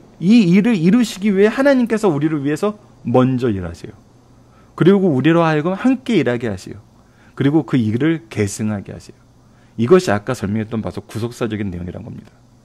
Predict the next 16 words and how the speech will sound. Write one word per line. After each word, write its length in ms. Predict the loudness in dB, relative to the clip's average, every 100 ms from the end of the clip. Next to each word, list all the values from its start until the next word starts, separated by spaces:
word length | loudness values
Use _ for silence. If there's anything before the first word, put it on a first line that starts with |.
| _ _ _ -20 -20 -2
그렇기 220 | 2 2
때문에 300 | 4 4 6
여러분, 340 | 6 4 2 -2
자본주의 680 | -4 -2 0 0 0 0 -2
시스템에서 560 | -2 -4 0 2 2
이 400 | 0 0 0 2
일을 200 | 2 2
이해하시고 840 | 0 4 6 6 4 -4 0 0 -2 -8
이 160 | 0 2 2 2 2
일을 480 | 4 4 4 4
잘하기 480 | 2 0 2 2 2
위해서 160 | 0 0
성경을 460 | -2 0 4 4 4
이용하시면 600 | 4 6 6 2 0 -4
안 160 | -6
돼요. 140 | -10